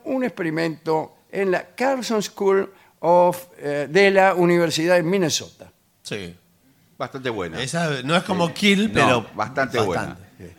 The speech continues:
Speaker 2: Sí.
Speaker 1: Dos grupos de personas fueron colocados en cuartos ordenados y desordenados. Se les pidió que propusieran usos para pelotas de ping-pong,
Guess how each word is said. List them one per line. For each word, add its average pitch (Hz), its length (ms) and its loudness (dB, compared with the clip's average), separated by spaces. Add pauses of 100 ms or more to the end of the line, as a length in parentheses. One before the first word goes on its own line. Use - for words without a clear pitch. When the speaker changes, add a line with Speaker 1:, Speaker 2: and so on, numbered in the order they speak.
Speaker 2:
Sí. - 120 -16 (120)
Speaker 1:
Dos 190 280 4
grupos 196 280 2
de 151 40 2
personas 180 400 -2
fueron 160 220 -2
colocados 165 640 2
en 143 140 -2
cuartos 165 480 -2
ordenados 165 800 -2
y 147 80 -8
desordenados. 120 840 -10 (420)
Se 170 180 -4
les 165 140 -4
pidió 202 480 -2 (340)
que 156 120 -8
propusieran 202 840 0 (320)
usos 233 460 -2
para 165 380 -4
pelotas 190 460 -2
de 151 100 0
ping-pong, 190 680 -4